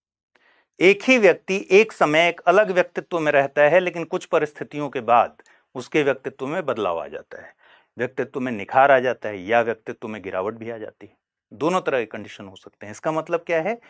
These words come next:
कि ये डायनामिक है, ये चेंज होने वाली चीज है, न कि स्थिर रहने वाली चीज है।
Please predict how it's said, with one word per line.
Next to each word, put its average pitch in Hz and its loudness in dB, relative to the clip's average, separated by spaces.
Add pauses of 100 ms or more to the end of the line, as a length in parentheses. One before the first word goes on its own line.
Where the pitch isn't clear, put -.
(220)
कि 135 -12
ये 185 6
डायनामिक 135 -2
है, - -20 (360)
ये 143 -2
चेंज 180 2
होने 110 -8
वाली 90 -10
चीज 85 -18
है, 190 2 (320)
न 139 0
कि 170 -4
स्थिर - -8
रहने 110 -10
वाली 82 -14
चीज - -20
है। - -20